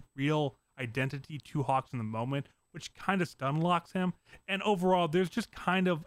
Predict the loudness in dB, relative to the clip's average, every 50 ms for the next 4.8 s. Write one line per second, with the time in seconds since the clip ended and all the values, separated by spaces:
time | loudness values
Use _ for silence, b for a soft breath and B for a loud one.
0 | -12 _ -4 -2 0 0 2 0 0 0 2 2 2 2 2 2 2 2 2 2
1 | 0 -2 _ -8 -10 -4 0 0 0 0 -2 -4 _ _ _ _ _ _ _ _
2 | _ _ _ -2 0 0 0 0 0 0 0 0 0 -2 -6 _ _ -10 -10 -10
3 | -8 -10 -12 -10 -10 -10 -10 -4 -2 0 0 0 0 -2 -2 -2 -6 b b b
4 | b b b b -2 0 0 2 0 0 -2 -4 -6 -8 -12